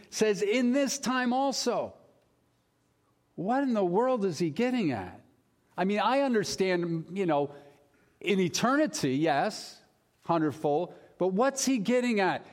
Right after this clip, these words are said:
in this time? How does the reward, how do we get a reward when we follow Jesus? I believe that this relates with the fruit we see as we invest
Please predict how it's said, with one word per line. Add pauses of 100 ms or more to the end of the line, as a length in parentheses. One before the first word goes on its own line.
(120)
in
this
time?
How
does (460)
the
reward,
how
do
we
get
a
reward
when
we
follow
Jesus? (2500)
I
believe
that
this (120)
relates
with
the
fruit
we
see (580)
as
we
invest